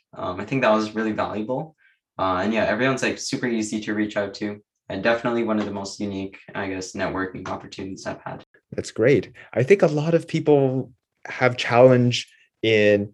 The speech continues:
Speaker 2: you know, finding the courage maybe even to reach out and, and ask for a coffee chat. Do you have any advice for maybe students who don't wanna feel like they're a bother or, or disrupting other people's schedules?
Speaker 1: You should just, I guess, know that everyone is willing to chat for the most part, unless they're, like,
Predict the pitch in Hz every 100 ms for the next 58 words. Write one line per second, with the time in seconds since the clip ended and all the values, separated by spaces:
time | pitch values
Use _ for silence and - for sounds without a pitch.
0 | - 104 90 - 107 107 110 95 87 -
1 | 165 - 95 90 85 82 87 - 87 85
2 | 107 95 92 90 104 - 95 98 92 85
3 | 87 82 92 - - 80 80 - 78 -
4 | 73 - - 95 98 110 117 107 90 98
5 | - 101 95 90 92 - 92 90 - 92
6 | 87 95 90 92 - 98 92 87 - 90
7 | 80 - 78 85 90 87 82 78 - 80
8 | 80 - 76 80 - 87 85 - _ _
9 | 73 85 78 - 78 - - 71 90 127
10 | - - 139 151 147 143 - 113 117 104
11 | 101 104 95 104 101 107 107 104 104 _
12 | _ 113 110 107 107 107 107 104 98 95
13 | - 110 101 95 101 - 139 139 110 113
14 | 110 113 - 107 98 92 90